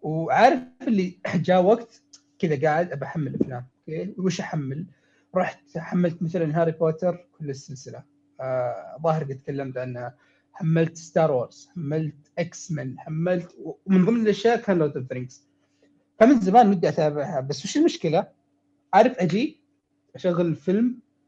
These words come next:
ألاقي الفيلم أربع ساعات إلا ربع، أطفيه. أقول: "يا ساتر، ثلاث أفلام، ال-، ال-، كل ف-، إذا هذا طول الفيلم الأول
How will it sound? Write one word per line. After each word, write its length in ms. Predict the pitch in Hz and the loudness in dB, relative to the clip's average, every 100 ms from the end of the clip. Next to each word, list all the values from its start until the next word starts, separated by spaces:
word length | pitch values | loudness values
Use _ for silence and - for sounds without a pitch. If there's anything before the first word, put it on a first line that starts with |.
| _ _ - | _ _ -6
ألاقي 220 | 156 160 | -2 -2
الفيلم 260 | 151 165 160 | -2 -2 -2
أربع 240 | 156 147 135 | -4 -4 -6
ساعات 380 | - 139 139 | -6 -6 -6
إلا 180 | 151 139 | -8 -4
ربع، 340 | 156 165 190 185 | -2 0 0 -2
أطفيه. 460 | 165 151 - 147 - _ _ _ _ _ _ _ _ _ _ | -10 -12 -12 -18 -18 _ _ _ _ _ _ _ _ _ _
أقول: 140 | 156 | -8
"يا 100 | 143 | -6
ساتر، 420 | 143 175 156 - - _ _ _ _ _ - | -2 0 0 -4 -20 _ _ _ _ _ -2
ثلاث 240 | 170 180 | 2 2
أفلام، 420 | 170 175 175 151 | 2 2 4 2
ال-، 300 | 131 143 117 | -2 -6 -10
ال-، 420 | - - 160 _ - | -10 -12 -12 _ 0
كل 160 | 190 | 2
ف-، 140 | 156 - | 2 -2
إذا 320 | 170 160 156 | -6 -2 0
هذا 200 | 143 180 | 2 2
طول 200 | 175 170 | 2 2
الفيلم 400 | 156 - 185 165 | 2 2 2 4
الأول 460 | 160 175 151 120 | 4 4 4 0